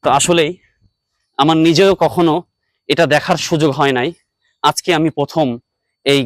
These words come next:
গাড়িটা দেখার সুযোগ পেলাম। অনেকবার দেখেছি, Facebook-এ দেখেছি, YouTube-এ দেখেছি, but সরাসরি এই গাড়িটা কি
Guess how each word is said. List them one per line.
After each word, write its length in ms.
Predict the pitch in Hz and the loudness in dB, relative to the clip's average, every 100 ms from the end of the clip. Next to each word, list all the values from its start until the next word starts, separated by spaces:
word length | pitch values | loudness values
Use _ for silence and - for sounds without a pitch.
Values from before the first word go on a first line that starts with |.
| 139 | 0
গাড়িটা 300 | 135 143 139 | 0 0 -2
দেখার 220 | 131 - 139 | -2 -4 -10
সুযোগ 240 | - 131 131 - | -8 -6 -4 -4
পেলাম। 220 | 123 165 185 _ _ _ _ - 143 | -2 -2 -6 _ _ _ _ -4 -2
অনেকবার 280 | 180 180 156 | 0 0 0
দেখেছি, 280 | 151 156 - 147 | -2 -4 -12 -8
Facebook-এ 380 | 139 123 123 139 127 | -4 -4 -4 -6 -6
দেখেছি, 220 | - 135 135 | -8 -8 -8
YouTube-এ 300 | 110 123 120 110 | -6 -4 -2 -4
দেখেছি, 280 | - - 165 _ _ _ - | -8 -10 -12 _ _ _ -4
but 100 | 117 - | -2 0
সরাসরি 360 | 160 160 185 139 123 | 2 2 2 2 2
এই 40 | 135 | 0
গাড়িটা 200 | 143 | 0
কি 60 | 156 | -2